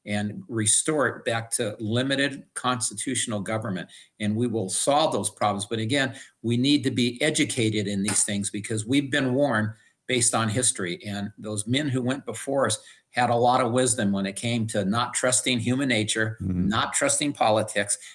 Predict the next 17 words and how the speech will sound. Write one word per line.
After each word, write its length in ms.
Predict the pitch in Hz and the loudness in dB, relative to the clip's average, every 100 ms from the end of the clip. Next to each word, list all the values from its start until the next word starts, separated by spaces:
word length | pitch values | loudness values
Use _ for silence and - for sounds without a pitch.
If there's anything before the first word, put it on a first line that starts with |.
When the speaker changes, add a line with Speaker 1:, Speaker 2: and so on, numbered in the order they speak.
| _ | _
Speaker 1:
and 140 | 104 110 | -4 0
why 160 | 123 | 2
they 140 | 120 120 | 2 0
put 260 | - 135 | -2 0
these 240 | 139 120 - | 0 2 2
things 240 | 123 113 | 0 -2
in 80 | 113 | 0
order 380 | 120 120 107 - _ - | 2 2 0 -4 _ -6
as 160 | 120 104 | -4 -4
a 80 | |
guide 500 | 101 123 135 113 104 - - _ - | 0 2 2 2 0 -6 -20 _ -6
for 220 | 110 113 | -2 0
us 120 | 101 | 0
to 100 | - | 0
maintain 400 | 110 107 113 110 | 0 0 -2 -2
our 100 | 101 | -2
freedom 460 | - - 127 127 | -2 0 2 2